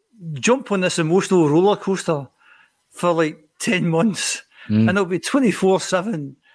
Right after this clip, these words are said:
Speaker 1: and we'll be analysing everything to death. So see when it gets to the close season, just chill, just, just do nothing, just do nothing. See how we're getting on. But just, so I'm not planning to watch the game tomorrow. I'm not going to the game on Tuesday night, and I'll get pelters for that as well.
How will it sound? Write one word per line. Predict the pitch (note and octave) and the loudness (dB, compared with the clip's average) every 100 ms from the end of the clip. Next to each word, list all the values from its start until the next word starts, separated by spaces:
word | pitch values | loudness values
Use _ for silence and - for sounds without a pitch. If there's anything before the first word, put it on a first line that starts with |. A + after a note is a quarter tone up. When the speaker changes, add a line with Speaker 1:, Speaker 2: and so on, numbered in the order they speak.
| _ _ _ | _ _ _
Speaker 1:
and | F#3 | -6
we'll | F3+ | -4
be | G3 | -4
analysing | - G3+ G3+ F#3 F3+ D#3 | -4 -2 0 0 0 -2
everything | D#3 D#3 C#3+ | -4 -4 -4
to | D3+ | -4
death. | C#3 D#3 D#3+ - - - - | 0 2 0 -4 -18 -20 -14
So | - | -6
see | E3+ | 0
when | C4+ | 2
it | A3+ | 2
gets | A#3 - | -2 0
to | |
the | F#3+ | -4
close | - G3 - | 0 -2 0
season, | F#3+ G3+ F#3+ D3+ - _ _ _ _ _ _ - | 2 2 2 0 -4 _ _ _ _ _ _ -6
just | G3 - | -4 -2
chill, | F3 F#3+ D#3 G#2+ - | -2 0 -2 -6 -12
just, | F3+ - - _ _ | -10 -10 -14 _ _
just | - E3 - | -18 -18 -4
do | G#3 | 0
nothing, | F#3 F#3 G3+ C#3+ | 0 0 -4 -6
just | B2+ F3+ - - | -8 -10 -10 -6
do | G3+ | -2
nothing. | F#3 F3+ E3+ C3 A#2+ _ - | -2 -4 -4 -6 -8 _ -6
See | - | 0
how | B3+ | 0
we're | A3+ | 2
getting | A3 F3 | -2 0
on. | F#3+ F#3 D3 _ _ _ - | -2 -2 -6 _ _ _ -20
But | - _ _ | -20 _ _
just, | G#3 G3+ - - - | -6 -4 -6 -10 -2
so | F3+ F3 E3 - _ - | 2 2 0 -10 _ -4
I'm | G#3 | 0
not | A3+ G#3+ | 0 -2
planning | F3+ D#3+ | -4 -2
to | |
watch | D3+ F3 | -4 -6
the | D3+ | -4
game | D#3 D#3 | -2 0
tomorrow. | C#3+ C#3 D3+ | 0 2 2
I'm | C#3 | 2
not | D#3+ | 0
going | E3 D#3+ | 0 0
to | |
the | D3 | 0
game | C3+ | 0
on | |
Tuesday | A#2+ C#3+ B2+ | 0 0 2
night, | C#3+ | 0
and | D3+ | 0
I'll | |
get | F#3+ - | -2 -2
pelters | C4 B3 - | -4 -4 -6
for | D#3 | -2
that | C#3+ D3 | -2 -2
as | A#2+ | -2
well. | C3+ C#3+ | 0 0